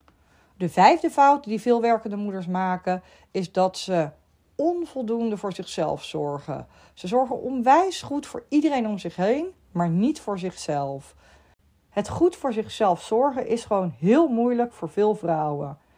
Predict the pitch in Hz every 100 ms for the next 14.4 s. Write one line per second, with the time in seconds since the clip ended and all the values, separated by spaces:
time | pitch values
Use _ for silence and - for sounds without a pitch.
0 | _ _ _ - 190 269 247 226 - 175
1 | 240 311 233 233 226 240 240 - _ -
2 | 226 196 - - 247 208 175 - 285 311
3 | 254 233 196 - - 220 190 180 160 -
4 | 175 233 240 294 220 185 185 175 175 175
5 | 170 175 160 160 165 208 233 233 220 240
6 | 294 - _ _ _ 196 190 185 180 208
7 | 240 220 233 240 233 208 202 175 208 247
8 | 196 156 143 151 - _ _ _ _ _
9 | _ _ _ _ 180 190 311 349 240 -
10 | 285 311 - 269 240 226 226 190 196 262
11 | 233 180 156 147 - _ _ _ _ -
12 | 208 233 277 285 - 247 262 240 294 -
13 | - 208 180 165 156 151 147 143 _ _
14 | - 233 226